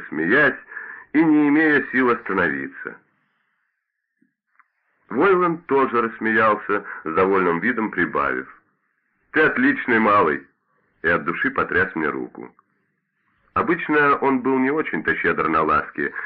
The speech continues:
но на сей раз в его рукопожатии чувствовались теплота и одобрение, тоже, впрочем, весьма сдержанные. Немного передохнув и придя в себя, мы двинулись обратно в деревню.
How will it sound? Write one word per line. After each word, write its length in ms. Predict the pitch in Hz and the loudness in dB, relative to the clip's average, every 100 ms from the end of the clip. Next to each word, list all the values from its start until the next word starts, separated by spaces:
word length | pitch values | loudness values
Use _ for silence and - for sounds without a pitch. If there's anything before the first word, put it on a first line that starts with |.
| - | -6
но 120 | 92 | 0
на 140 | 90 87 | 0 0
сей 180 | 110 107 | 2 2
раз 200 | 90 78 - | 2 0 -2
в 60 | |
его 240 | 78 78 78 | -2 0 -2
рукопожатии 840 | 76 76 78 80 101 101 67 65 - - - | -4 -4 -4 0 -2 -2 -8 -8 -12 -16 -6
чувствовались 580 | 123 127 107 107 104 - - | -4 -4 -2 0 0 -2 -12
теплота 640 | - 76 73 101 123 131 - - 90 | -6 -4 -2 0 0 0 -6 -10 -2
и 40 | |
одобрение, 920 | 82 76 73 76 110 131 117 110 104 - - _ | -2 0 -4 0 2 2 2 0 0 -8 -20 _
тоже, 280 | - 117 123 | -2 0 0
впрочем, 420 | 117 95 104 92 | -2 -2 -2 -2
весьма 340 | 76 71 80 82 | -4 -4 -4 -4
сдержанные. 760 | 67 67 64 62 62 64 60 - _ _ _ _ _ _ _ _ _ _ - | -4 -6 -6 -8 -12 -12 -12 -16 _ _ _ _ _ _ _ _ _ _ -2
Немного 380 | 147 208 185 | 0 2 0
передохнув 640 | 156 143 135 127 131 139 117 | 0 -2 0 0 0 -2 -2
и 40 | |
придя 340 | 92 92 98 95 | -4 -2 -2 -2
в 100 | - | -2
себя, 280 | 127 151 - - - - - | 0 0 -2 -10 -10 -6 0
мы 100 | 196 | 0
двинулись 420 | 208 196 180 147 | 2 2 0 0
обратно 440 | 95 107 143 127 | 0 0 0 -2
в 80 | 90 | -4
деревню. 480 | 76 67 65 64 | -4 -2 -4 -8